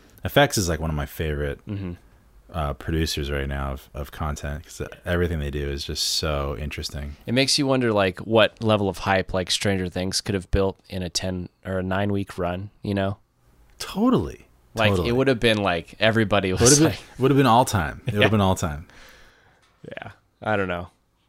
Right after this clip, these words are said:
Speaker 2: It's an interesting thing to think about.
Speaker 1: Totally. Yeah, I think there's definitely benefits and, and drawbacks to dumping everything out at once. I think it actually is smart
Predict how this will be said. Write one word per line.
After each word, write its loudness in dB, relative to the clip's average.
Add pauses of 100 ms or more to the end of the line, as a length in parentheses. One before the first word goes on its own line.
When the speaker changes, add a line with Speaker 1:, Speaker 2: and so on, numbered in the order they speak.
(100)
Speaker 2:
It's 0
an 2
interesting 0
thing -4
to -8
think -4
about. -10
Speaker 1:
Totally. -4 (800)
Yeah, 0
I 2
think -2 (380)
there's 2
definitely -2 (220)
benefits -4
and, -6
and -6 (200)
drawbacks -6
to -6 (220)
dumping -2
everything -4
out -6
at -6
once. -6
I -4
think -4 (600)
it -4
actually 0
is -4
smart -2